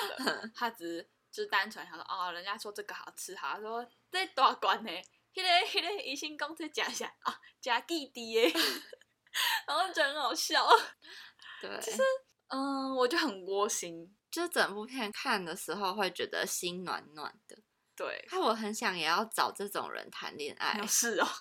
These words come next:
Speaker 2: 就是，是有一种革命情感。
Speaker 1: 反差萌。
Speaker 2: 对。
Speaker 1: 嗯，我觉得还有再来是说，当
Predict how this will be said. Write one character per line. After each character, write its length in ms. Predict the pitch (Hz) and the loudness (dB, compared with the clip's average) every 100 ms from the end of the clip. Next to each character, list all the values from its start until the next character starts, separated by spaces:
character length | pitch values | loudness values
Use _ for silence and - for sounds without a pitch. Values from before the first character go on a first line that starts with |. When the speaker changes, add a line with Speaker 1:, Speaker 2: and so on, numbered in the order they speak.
| _ _ - | _ _ 0
Speaker 2:
就 100 | 254 | 4
是， 800 | 285 285 302 269 - - - 302 | 4 0 -4 -6 -12 -12 -6 -4
是 120 | 294 | 0
有 120 | 196 170 | 2 4
一 120 | 208 | 4
种 360 | 208 156 180 - _ _ - | 4 4 0 -14 _ _ 2
革 300 | 190 185 202 | 4 4 0
命 120 | 294 | 8
情 40 | |
感。 120 | 247 | 8
Speaker 1:
反 80 | 202 | 8
差 280 | 214 226 247 | 6 8 8
萌。 180 | 226 - 151 82 71 202 233 | 4 0 0 -4 -6 -16 -10
Speaker 2:
对。 440 | 233 220 175 92 82 | -2 0 2 0 -2
Speaker 1:
嗯， 80 | - _ _ | -8 _ _
我 80 | 214 | -6
觉 100 | 240 | -2
得 60 | 294 | 4
还 140 | 269 | 6
有 100 | 247 | 6
再 140 | 233 | 6
来 200 | 247 196 | 4 4
是 240 | 208 - 233 | 2 -4 -4
说， 400 | - 208 202 208 _ _ _ | -2 -2 -2 -4 _ _ _
当 420 | - 240 240 247 | 6 8 6 -4